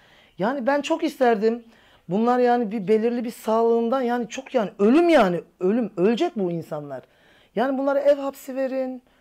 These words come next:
Bunlara yani benim babam bir kan tahlili için bile dört ay beklemiş yani. Dört ay ben bunu kendim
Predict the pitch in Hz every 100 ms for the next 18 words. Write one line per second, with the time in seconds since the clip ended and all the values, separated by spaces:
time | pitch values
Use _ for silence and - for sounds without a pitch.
0 | _ _ _ _ _ _ 170 233 247 247
1 | 240 233 175 226 247 240 254 254 185 226
2 | - 247 247 226 226 247 - 233 233 185
3 | 208 202 165 151 - 147 135 156 139 135
4 | 143 _ 165 151 196 190 165 151 170 170
5 | 175 220 220 156 160 190